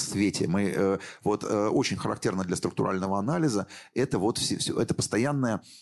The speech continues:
такое, что ли, м, удерживание, э, целого, да, в сознании. Как вот то, что вот я говорил применительно к теории, что теория, она позволяет видеть целое. Вот, э, м, в структуральном анализе вот это, это качество очень, очень, э, ощутимо.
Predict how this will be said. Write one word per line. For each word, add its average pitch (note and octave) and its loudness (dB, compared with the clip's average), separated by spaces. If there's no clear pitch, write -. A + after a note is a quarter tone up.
такое, C3 2
что A#2 0
ли, A2+ 4
м, G#2 0
удерживание, A#2+ 2
э, A2 0
целого, E2 0
да, A2+ 0
в - -4
сознании. E2+ -2
Как F2+ -4
вот E2+ 0
то, F#2 0
что F2 0
вот D#2+ -2
я F#2 0
говорил F2 0
применительно F#2 0
к - -14
теории, C#3 2
что - -8
теория, C#3 -8
она D#2+ -2
позволяет E2+ -2
видеть E2 0
целое. C#2 0
Вот, G#3 2
э, - -2
м, G2 2
в F#2+ 2
структуральном A2+ 0
анализе G2 0
вот E2+ -2
это, D#2 -4
это F2 -2
качество A2 -2
очень, - -2
очень, - -2
э, F2+ 0
ощутимо. G#2 0